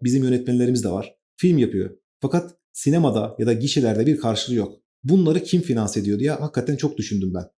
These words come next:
Muhtemelen siz de düşünmüşsünüzdür. Neyse ben cevaplarını biliyorum. Geçiyorum. İlk cümleyi tekrar okuyacağım. Seyirciyle hiçbir zaman buluşamayan, seyirciyle buluşamayan,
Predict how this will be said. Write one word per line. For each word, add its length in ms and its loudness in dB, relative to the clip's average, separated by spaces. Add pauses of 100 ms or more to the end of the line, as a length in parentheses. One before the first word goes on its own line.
(180)
Muhtemelen 360 0
siz 200 0
de 80 4
düşünmüşsünüzdür. 800 -2 (260)
Neyse 380 2
ben 120 2
cevaplarını 440 2
biliyorum. 320 0 (200)
Geçiyorum. 520 2 (240)
İlk 200 2
cümleyi 220 4
tekrar 280 2
okuyacağım. 440 -2 (180)
Seyirciyle 680 4
hiçbir 420 2
zaman 380 2
buluşamayan, 600 0 (200)
seyirciyle 640 2
buluşamayan, 540 -2